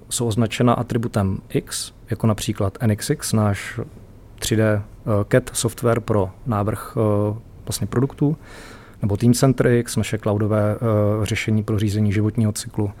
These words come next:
produktu, anebo třeba Industrial Operations X, což je sada řešení pro projektování, realizaci a optimalizaci vlastně řešení ve výrobě, která integrují tu vrstvu automatizace a I T a umožňují našim zákazníkům ve výrobě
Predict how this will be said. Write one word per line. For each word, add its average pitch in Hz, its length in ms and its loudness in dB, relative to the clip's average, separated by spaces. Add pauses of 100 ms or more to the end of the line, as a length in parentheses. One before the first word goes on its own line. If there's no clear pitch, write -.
(320)
produktu, 127 460 2
anebo 113 200 4
třeba 120 200 2
Industrial 110 500 0
Operations 104 580 -2
X, - 340 -4 (420)
což 104 180 -4
je 110 60 2
sada 117 260 2
řešení 117 400 4
pro 95 200 -2
projektování, 110 880 4
realizaci 104 680 0 (520)
a 123 60 -4
optimalizaci 107 920 2 (600)
vlastně 101 540 0
řešení 120 520 6
ve 101 100 2
výrobě, 123 400 6
která 113 200 2
integrují 110 640 2 (300)
tu 110 80 -4
vrstvu 101 260 -2
automatizace 107 1080 0 (180)
a 98 320 2 (140)
I 98 160 -2
T 117 320 -2 (400)
a 131 60 -2
umožňují 117 480 6
našim 120 260 4
zákazníkům 110 600 0
ve 101 100 2
výrobě 117 480 4